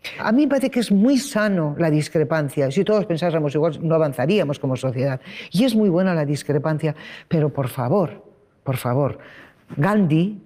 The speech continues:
decía, "Hay que ser duro con los problemas, pero delicado con las personas".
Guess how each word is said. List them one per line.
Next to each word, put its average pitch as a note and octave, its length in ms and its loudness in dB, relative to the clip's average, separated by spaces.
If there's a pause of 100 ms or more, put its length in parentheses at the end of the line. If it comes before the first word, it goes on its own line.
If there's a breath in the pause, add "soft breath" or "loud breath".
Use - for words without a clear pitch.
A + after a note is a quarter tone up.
decía, D3 440 2
"Hay E3+ 100 2
que F3+ 120 -2
ser D#3 220 0
duro A3 260 2
con E3+ 140 0
los D3+ 160 0
problemas, D3+ 380 0
pero C#3 180 0
delicado B2+ 400 0
con A#2+ 160 -4
las G#2 100 -6
personas". G2 720 -12